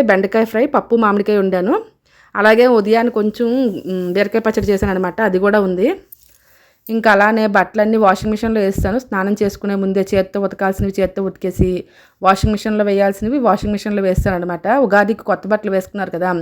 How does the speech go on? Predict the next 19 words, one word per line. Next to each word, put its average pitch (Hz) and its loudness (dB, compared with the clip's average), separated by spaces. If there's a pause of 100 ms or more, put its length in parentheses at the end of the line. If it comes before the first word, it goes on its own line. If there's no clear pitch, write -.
(420)
అవి 175 0
చేత్తో 185 0
ఉతికాను 208 -2
అనమాట. 180 -6 (680)
వైట్ 196 2
షర్ట్లు, 214 -2
వైట్ 196 0
బట్టలు 208 0
ఏమైనా 208 0
ఉంటే 185 -2
చేత్తోనే 214 0
ఉతుకుతాను. 202 -2 (120)
నార్మల్గా 226 2
రెగ్యులర్ 208 0 (100)
అన్నీ 214 -2
వాషింగ్ 208 -2
మిషన్లో 202 -4
వేసేస్తాను 190 -6
అనమాట. 180 -8